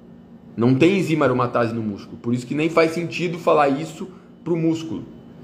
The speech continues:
Então, a gente não tem down regulation de receptor androgênico. A testosterona não faz isso sozinha,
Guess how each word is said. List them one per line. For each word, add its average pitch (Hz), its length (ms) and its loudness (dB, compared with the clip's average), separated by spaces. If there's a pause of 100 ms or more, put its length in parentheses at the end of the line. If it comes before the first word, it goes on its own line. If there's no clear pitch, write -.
(300)
Então, 113 260 4
a 151 60 4
gente 156 220 -2
não 156 180 0
tem 190 380 2 (500)
down 127 280 4
regulation 131 760 0
de 110 80 -2
receptor 113 420 -2
androgênico. 110 520 -2 (580)
A - 100 -2
testosterona 131 720 4
não 156 220 0
faz 160 360 6
isso 135 460 -4 (460)
sozinha, 92 480 -4